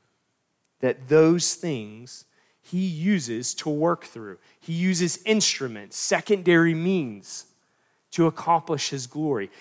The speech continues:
He also demonstrates that in that, his name was sufficient enough to destroy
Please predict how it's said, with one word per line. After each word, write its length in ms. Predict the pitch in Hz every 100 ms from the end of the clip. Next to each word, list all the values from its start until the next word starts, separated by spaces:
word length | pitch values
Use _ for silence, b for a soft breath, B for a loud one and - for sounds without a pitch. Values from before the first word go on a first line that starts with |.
| B
He 120 | 196
also 420 | 202 226 214 247
demonstrates 680 | 175 175 165 151 - 175 -
that 200 | 185 165 B B B B _ -
in 480 | 226 254 262 262 - _ _ _ _
that, 720 | 151 165 226 156 123 - - - _ _ _ _ _ _ _ _
his 300 | 196 202 160
name 560 | 185 185 170 127 123 -
was 180 | 143 143
sufficient 680 | 156 - - 196 - 185 -
enough 500 | 151 151 135 113 -
to 100 | 143
destroy 520 | 135 - - 165